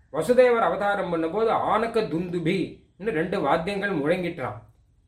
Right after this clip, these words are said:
இங்கே தேவலோகத்துல. பெரிய வாத்திய கோஷங்கள்லாம் கேட்டுதான் வசுதேவர் பிறக்கும் போதே. வாசுதேவனான கிருஷ்ணன் பிறக்கும் போது தானே தேவ-, தேவதுந்துபி வாத்தியங்கள்லாம் முழங்கணும். வசுதேவர் பிறக்கும் போதே முழங்கிட்டான்.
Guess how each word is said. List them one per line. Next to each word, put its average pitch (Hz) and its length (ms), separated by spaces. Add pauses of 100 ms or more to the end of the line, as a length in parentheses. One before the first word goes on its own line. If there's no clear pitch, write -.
(120)
இங்கே 160 200
தேவலோகத்துல. 156 760 (280)
பெரிய 202 220
வாத்திய 190 360
கோஷங்கள்லாம் 185 640
கேட்டுதான் 160 420
வசுதேவர் 196 460
பிறக்கும் 170 320
போதே. 131 380 (680)
வாசுதேவனான 214 960
கிருஷ்ணன் 233 380
பிறக்கும் 214 300
போது 208 140
தானே 220 240
தேவ-, 190 520
தேவதுந்துபி 196 580
வாத்தியங்கள்லாம் 185 640
முழங்கணும். 165 460 (120)
வசுதேவர் 240 400
பிறக்கும் 196 360
போதே 175 260
முழங்கிட்டான். 151 640